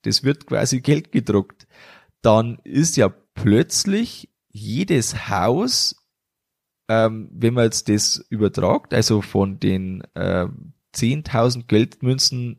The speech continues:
fünftausend dazu, hat man fünfzehntausend Geldmünzen insgesamt und jedes Haus ist dann plötzlich tausendfünfhundert Geldmünzen wert.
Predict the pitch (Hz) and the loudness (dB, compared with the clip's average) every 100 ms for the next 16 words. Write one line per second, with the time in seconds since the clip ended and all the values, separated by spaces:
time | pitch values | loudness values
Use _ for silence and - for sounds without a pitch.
0 | _ 127 143 - 98 104 - 101 - 185 | _ 0 0 0 2 2 2 -2 0 0
1 | 180 139 104 101 - 127 127 - - 139 | 0 0 -4 -2 0 -2 -4 -4 0 0
2 | 185 - - 143 170 175 - 143 170 165 | -2 -8 0 2 0 -4 -2 0 0 0
3 | 180 190 - 175 170 196 196 - 185 294 | -2 0 -2 -2 -6 -4 -2 0 0 -2
4 | - _ - - - - - 139 120 127 | -14 _ -20 -20 -20 -14 -4 -2 0 2
5 | 156 - 104 135 135 - 113 113 110 - | 2 4 4 4 2 2 2 2 -4 0
6 | 113 - - 160 - - 117 104 151 156 | 2 2 0 0 -2 -4 2 2 0 -4
7 | - - 311 185 143 117 98 101 107 101 | -2 -2 0 -4 -2 -2 -2 -2 -4 -6
8 | - 98 87 92 90 - - | -6 -8 -4 -2 -2 -6 -20